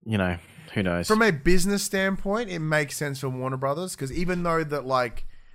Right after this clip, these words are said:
Speaker 2: you know, Hogwarts and, like, and, well, Hogwarts isn't in the same space. Gotham Knights is, however. So it w-, it would be disappointing to flood the market. Like,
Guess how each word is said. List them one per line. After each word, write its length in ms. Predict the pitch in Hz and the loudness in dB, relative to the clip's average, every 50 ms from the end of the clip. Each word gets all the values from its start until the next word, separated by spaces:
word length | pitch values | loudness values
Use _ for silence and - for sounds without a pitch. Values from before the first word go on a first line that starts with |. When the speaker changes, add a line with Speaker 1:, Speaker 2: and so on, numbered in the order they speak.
| - - - - - - | -18 -16 -16 -16 -14 -10
Speaker 2:
you 80 | 127 127 | -6 -4
know, 160 | 123 120 120 | -4 -4 -4
Hogwarts 840 | - - 135 143 143 131 120 131 135 135 135 131 131 - - - - - - | -4 -2 -2 -2 -2 -2 -4 -4 -2 0 0 0 -2 -4 -6 -8 -8 -8 -6
and, 300 | 120 113 107 104 107 104 - | -6 -6 -6 -6 -8 -4 -2
like, 180 | 143 139 127 110 - - | 0 0 0 -2 -8 -8
and, 280 | 117 120 123 123 117 - | -6 -6 -6 -6 -6 -2
well, 140 | 156 180 185 | 2 2 4
Hogwarts 320 | 180 226 226 208 208 202 170 | 6 6 6 6 4 2 2
isn't 160 | 180 185 180 | 0 -4 -2
in 120 | 175 151 | -2 -2
the 40 | 151 | -2
same 260 | 139 - 147 139 135 | -2 -4 -4 -4 -4
space. 440 | 135 135 - 110 101 101 117 127 - - - _ _ - | -4 -6 -6 -6 -4 -4 -6 -8 -12 -16 -20 _ _ 0
Gotham 420 | 143 156 156 - 151 131 120 110 | 2 2 2 2 -2 -4 -4 -2
Knights 360 | 120 139 180 214 - - - | 0 0 0 0 -2 -4 -8
is, 180 | 117 113 104 101 | -8 -8 -6 -6
however. 540 | 117 101 95 92 90 90 87 92 107 139 156 - - - - - - - | -4 -4 -4 -4 -6 -6 -8 -8 -8 -10 -12 -18 -20 -20 -20 -16 -8 -4
So 160 | - - 139 | -2 0 2
it 40 | 135 | 2
w-, 180 | 143 143 151 - | 2 0 0 0
it 60 | 147 | 0
would 120 | 156 147 | 0 0
be 160 | 131 160 160 151 | 0 -2 -2 -2
disappointing 520 | 147 175 - 180 156 - 165 160 156 147 | -2 -4 -4 -4 -4 -2 -2 -2 -2 -2
to 100 | 151 139 | -6 -8
flood 420 | - - - - 131 131 135 131 | -10 -10 -8 -2 0 0 0 0
the 80 | 127 127 | -2 -4
market. 460 | 117 113 110 113 117 120 - 98 82 | -2 0 2 2 0 0 -2 -8 -10
Like, 140 | 78 90 - | -10 -10 -10